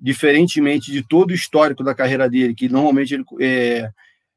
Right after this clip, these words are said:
tem a preferência de proteger os jogadores e ch-, chamar a responsabilidade pra si. Ontem ele fez o inverso. Ele jogou a culpa nos jogadores, de certa forma. Ele falou que muitos jogadores estão abaixo, muito abaixo do,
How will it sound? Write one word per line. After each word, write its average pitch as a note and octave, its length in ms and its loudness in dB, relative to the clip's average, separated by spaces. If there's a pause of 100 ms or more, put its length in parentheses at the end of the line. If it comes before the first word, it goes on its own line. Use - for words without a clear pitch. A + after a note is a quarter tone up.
(520)
tem C#3 140 0
a D3 40 0
preferência C#3 640 -2
de C#3+ 60 -2
proteger D3 540 2
os D3+ 80 2
jogadores C3+ 640 0
e B2+ 80 -6
ch-, C3+ 200 -4
chamar C#3 280 0
a D3 60 4
responsabilidade C3 880 -2
pra C3 200 -2
si. A#2+ 260 -2
Ontem C#3 240 0
ele D3 100 -2
fez D3 240 0
o D#3+ 140 2
inverso. C#3 580 -2 (720)
Ele B2+ 580 0 (220)
jogou C3+ 320 2
a C#3+ 100 2
culpa D3+ 240 0
nos C#3 140 2
jogadores, C3+ 580 2
de B2 80 -6
certa B2+ 300 -4
forma. C#3 480 -2
Ele A2+ 240 -4 (540)
falou C3+ 320 0
que C#3 160 2
muitos D#3 280 2
jogadores C#3 440 0
estão D3 180 0
abaixo, C#3 500 0
muito D3+ 240 0
abaixo B2 440 0
do, A2+ 420 -8